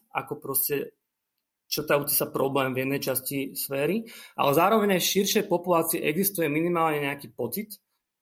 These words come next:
že, že tá klíma alebo tá atmosféra, ktoré prebieha verejná diskusia,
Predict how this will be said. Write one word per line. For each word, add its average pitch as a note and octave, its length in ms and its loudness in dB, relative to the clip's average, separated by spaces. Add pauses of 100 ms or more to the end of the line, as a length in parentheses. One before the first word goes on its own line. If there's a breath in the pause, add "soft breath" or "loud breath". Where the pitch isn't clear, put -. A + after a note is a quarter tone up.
(180)
že, C#3 320 -6
že C#3+ 160 -6
tá D3 160 0
klíma F3+ 480 4
alebo C#3+ 160 2
tá C#3+ 240 0
atmosféra, D3+ 560 0
ktoré C#3+ 240 -6
prebieha C#3 400 -4
verejná C#3 320 -2
diskusia, C#3 560 -2